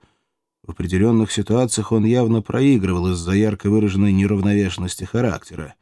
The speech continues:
Обычно в подобных случаях положено хвататься за шашку, рубить с плеча, шумно материться и выяснять отношения на более повышенных тонах. Однако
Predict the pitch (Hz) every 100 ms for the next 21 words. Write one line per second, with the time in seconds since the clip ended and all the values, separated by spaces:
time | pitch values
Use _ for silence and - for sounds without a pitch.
0 | _ _ _ _ _ _ 92 104 185 -
1 | 104 - 107 127 123 110 123 143 131 117
2 | 117 131 127 120 110 123 135 123 123 123
3 | 131 180 175 135 - 98 104 117 147 190
4 | 139 - 120 120 - 180 175 123 165 147
5 | 139 135 123 123 170 156 143 143 135 123
6 | 123 135 131 123 120 123 135 131 123 120
7 | 110 135 135 127 143 151 139 156 165 -
8 | 175 180 214 190 127 - 90 87 - 165
9 | - _ _ 127 123 117